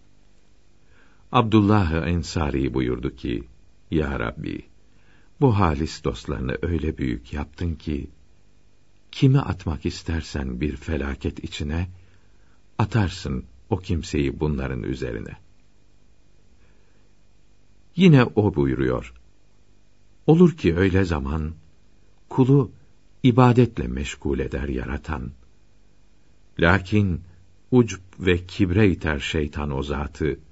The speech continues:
felakete sürükler onu o ibadatı." Yine öyle olur ki, Hak Teâlâ kuluna günah işletir. Ancak pişman olur o buna.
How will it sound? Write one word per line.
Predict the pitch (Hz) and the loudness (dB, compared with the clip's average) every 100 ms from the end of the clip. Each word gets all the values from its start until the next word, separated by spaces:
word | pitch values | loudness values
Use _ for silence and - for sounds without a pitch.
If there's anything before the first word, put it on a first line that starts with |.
| - - - - - - - - | -20 -20 -20 -20 -20 -20 -20 -8
felakete | - 98 85 76 92 87 87 | 2 4 4 2 -2 -2 -4
sürükler | - 71 58 - 67 71 - - - - | -4 -4 -4 -2 -4 -4 -10 -18 -12 0
onu | 113 107 101 - | 4 4 4 2
o | 110 113 110 | 4 4 4
ibadatı." | 95 78 73 67 71 71 - 80 - - - - - - - - - - - - - - - - - - - - - - - - - - - | -2 -2 -4 -6 -6 -8 -6 -6 -8 -20 -20 -20 -20 -20 -20 -20 -20 -20 -20 -20 -20 -20 -20 -20 -20 -20 -20 -20 -20 -20 -20 -20 -20 -8 6
Yine | 202 180 | 10 10
öyle | 147 131 127 | 10 10 10
olur | 131 123 135 135 | 12 10 8 4
ki, | 101 82 69 - - - - - - | 0 0 -2 -10 -20 -20 -20 -20 -2
Hak | 101 104 | 0 2
Teâlâ | - 92 90 87 92 92 | 4 4 6 6 2 0
kuluna | 90 87 85 95 110 - - - - - - - - - - | -2 0 2 2 0 -4 -20 -20 -20 -20 -20 -20 -20 -18 4
günah | 131 147 113 | 8 8 8
işletir. | 85 - - - 73 - - - - - - | 2 -8 -6 -6 -6 -10 -14 -20 -20 -20 -2
Ancak | 143 131 110 131 - - - - - - | 2 2 2 0 -4 -20 -20 -20 -20 -2
pişman | 165 156 156 127 71 | 2 4 4 4 2
olur | 62 58 | -2 -4
o | 62 64 | -4 -4
buna. | 60 52 | -8 -10